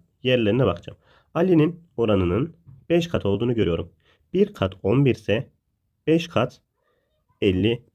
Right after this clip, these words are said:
beş olur. Beş çarpı on birden. Cevabım B şıkkı oluyor.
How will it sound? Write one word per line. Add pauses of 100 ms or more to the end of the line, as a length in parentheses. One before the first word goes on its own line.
(380)
beş
olur.
Beş
çarpı
on
birden. (400)
Cevabım (220)
B
şıkkı (300)
oluyor.